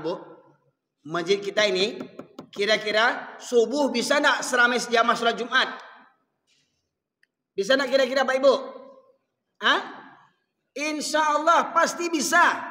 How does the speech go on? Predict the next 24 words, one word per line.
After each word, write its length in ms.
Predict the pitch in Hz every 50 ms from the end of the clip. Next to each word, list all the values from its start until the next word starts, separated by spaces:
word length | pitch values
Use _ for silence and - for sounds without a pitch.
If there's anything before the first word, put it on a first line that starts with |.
| - - - - - _ _ _ _ _ _ _ 147
Alhamdulillah, 640 | 170 185 175 175 185 196 190 202 208 214 185 156 139
Masjid 280 | 151 165 165 160 190 196 -
Jogokarian 680 | - 170 160 156 185 170 - 170 170 170 175 190 180
sudah 240 | 170 - - - 151
memulainya. 560 | 160 156 156 151 147 147 147 139 139 135 151 - - - - _ _
Pernah 160 | - 185 190
dengar, 200 | 190 202 226 233 226 202
Pak, 200 | 220 240 - 196
Masjid 120 | 185 196 190
Jogokarian 600 | 202 185 202 202 190 202 196 202 208 220 269 277 - - - _ _ _ _ _ _ _ _ _ _ _ _
di 80 | 160 165 160
Yogyakarta? 880 | 196 190 185 214 196 208 202 196 196 208 208 254 285 - - - - - _ _ _ _ _ _ _ _
Sudah 240 | _ _ 202 220 214
pernah 200 | 214 226 220 220
pergi, 240 | 220 208 240 240 226
Pak? 120 | 175 - - - - - - - _ _ _ _ _ _ _ _ _ _ _ _ _ _ _ _ _ _ 175
Hah? 140 | 214 269 320 269 - - - - - _ _
Saya 320 | - - 165 175 202 196
alhamdulillah 320 | 185 185 196 208 202 185
sudah 320 | - - - 196 180 165 170
dua 160 | 175 180 170
kali 320 | 156 170 175 185 190 180
ke 80 | - 156
Jogokarian. 640 | 156 156 151 160 151 - 151 151 147 147 135 113